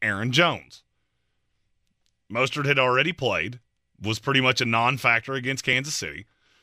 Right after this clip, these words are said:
Aaron Jones started hot against Dallas, ultimately scored three touchdowns. Well, after the first touchdown, he switched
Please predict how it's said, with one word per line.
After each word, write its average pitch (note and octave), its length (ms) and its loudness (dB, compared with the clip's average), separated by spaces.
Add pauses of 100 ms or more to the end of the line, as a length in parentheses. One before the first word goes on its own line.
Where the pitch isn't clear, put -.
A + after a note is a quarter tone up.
(200)
Aaron C#3 320 2
Jones F3+ 480 2
started B2 360 0
hot C3+ 200 4
against B2 280 -4
Dallas, D#3 480 0 (120)
ultimately D3 360 0
scored A#2+ 280 -2
three A#2 180 -2
touchdowns. A2 540 -4 (560)
Well, C#3+ 120 0
after D3+ 280 4
the B2 60 -6
first F#3 320 0
touchdown, A#2 580 0
he B2 220 -4
switched C#3+ 720 0